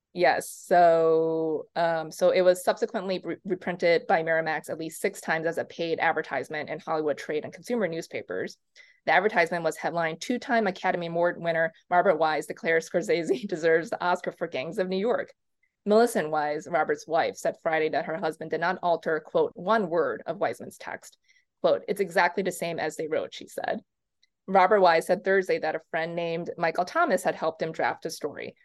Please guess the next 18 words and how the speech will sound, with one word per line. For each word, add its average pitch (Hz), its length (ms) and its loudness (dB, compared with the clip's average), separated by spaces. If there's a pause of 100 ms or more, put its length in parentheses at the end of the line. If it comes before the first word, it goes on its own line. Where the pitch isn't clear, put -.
(160)
Both 190 320 8 (160)
Thomas 165 440 -2
and 170 120 -6
Millicent 160 360 -2
Wise 147 300 -2
said - 220 -4
Friday 143 480 0
that 165 140 -4
Thomas - 440 -6
had 170 200 -4
nothing 160 300 -2
to 175 80 -8
do 160 160 -2
with 180 120 4
the 170 120 0
<laughs> - 40 2
article's - 480 2
creation. 180 520 -2